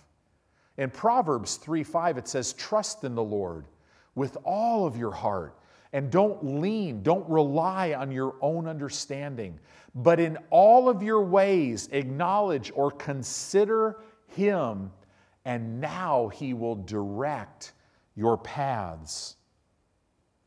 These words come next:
In Psalms, in the book of Psalms, in Psalms one twelve,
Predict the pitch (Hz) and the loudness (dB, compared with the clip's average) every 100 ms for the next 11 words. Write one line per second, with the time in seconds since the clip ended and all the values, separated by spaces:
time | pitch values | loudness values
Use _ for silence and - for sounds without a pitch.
0 | _ _ _ - 170 160 - 233 254 220 | _ _ _ -4 -4 -2 0 -2 4 4
1 | 147 123 113 - - _ 156 156 139 254 | 4 -2 -10 -16 -20 _ 0 2 4 2
2 | 220 - - 151 123 110 120 127 - 208 | 2 -2 0 2 0 -2 -6 -6 -2 0
3 | 196 120 127 185 214 202 - 190 180 135 | 0 -2 -2 0 0 -4 2 6 8 6
4 | 95 82 | 4 -6